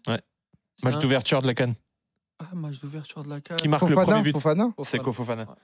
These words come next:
Speaker 1: Putain, j'ai pas de questions pour les départager, c'est
Speaker 3: Didier,
Speaker 1: terrible.
Speaker 3: une
Speaker 1: Il y a
Speaker 3: question sur
Speaker 1: quatre quatre.
Speaker 3: Didier, ouais.
Speaker 2: C'est pas grave.
Speaker 3: Ouais.
Speaker 2: C'est pas grave, on est bien.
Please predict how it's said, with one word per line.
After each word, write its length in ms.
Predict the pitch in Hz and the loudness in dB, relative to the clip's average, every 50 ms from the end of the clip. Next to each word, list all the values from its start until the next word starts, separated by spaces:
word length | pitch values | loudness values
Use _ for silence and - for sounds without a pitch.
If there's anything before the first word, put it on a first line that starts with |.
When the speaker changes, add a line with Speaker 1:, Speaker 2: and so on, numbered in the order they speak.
| _ | _
Speaker 1:
Putain, 200 | _ - 156 156 | _ -2 0 0
j'ai 120 | 147 - 143 | 0 0 0
pas 100 | - 165 | -2 0
de 40 | - | 2
questions 300 | - 165 139 - - 160 | 2 0 2 2 0 0
pour 120 | - 151 | 2 2
les 80 | 127 127 | 2 2
départager, 420 | 127 123 135 123 - 135 120 123 | 2 0 0 0 0 -2 -2 -2
c'est 140 | 120 - 127 | -2 -4 -4
Speaker 3:
Didier, 160 | 107 120 113 | -2 -2 -2
Speaker 1:
terrible. 200 | 110 151 143 139 - | 0 -2 -2 -4 -6
Speaker 3:
une 120 | 123 127 120 - | -10 -10 -6 -4
Speaker 1:
Il 40 | 135 | -4
y 40 | |
a 40 | 131 | -2
Speaker 3:
question 120 | 127 143 135 | -2 -2 -2
sur 80 | 131 | 0
Speaker 1:
quatre 120 | 143 139 127 | -2 -2 -2
quatre. 80 | 127 127 | -4 -6
Speaker 3:
Didier, 140 | 131 127 127 131 | -6 -6 -6 -6
ouais. 160 | - 123 113 110 127 - _ _ _ _ _ - | -8 -10 -10 -10 -12 -16 _ _ _ _ _ -20
Speaker 2:
C'est 80 | 143 | -16
pas 120 | 139 151 139 | -14 -14 -12
grave. 180 | 131 135 131 131 _ _ _ _ - | -12 -12 -12 -12 _ _ _ _ -8
Speaker 3:
Ouais. 120 | 117 113 | -6 -6
Speaker 2:
C'est 340 | 117 135 - _ _ _ _ | -6 -10 -14 _ _ _ _
pas 80 | 175 170 | -8 -4
grave, 160 | 175 185 165 | -4 -4 -4
on 80 | 147 | -4
est 60 | 139 147 | -8 -8
bien. 140 | 175 196 | -8 -10